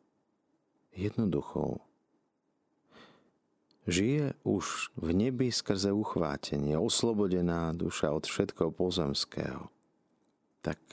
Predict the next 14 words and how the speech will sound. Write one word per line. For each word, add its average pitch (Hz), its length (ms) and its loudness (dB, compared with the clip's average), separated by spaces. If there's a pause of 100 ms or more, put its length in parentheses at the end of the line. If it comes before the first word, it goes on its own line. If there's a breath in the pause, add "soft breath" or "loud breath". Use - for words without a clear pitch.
(380)
píše 92 400 0
aj 131 160 0
svätý - 160 -2
Pavol 98 320 -2
Filipánom: 76 720 -4 (720)
„Naša 101 320 -2
vlast, 87 480 -2
naša 117 400 0
domovina 113 480 2
je 107 80 -2
v 98 80 -4
nebi.“ 104 380 0 (1400)
Na 73 100 0
rozdiel 98 720 0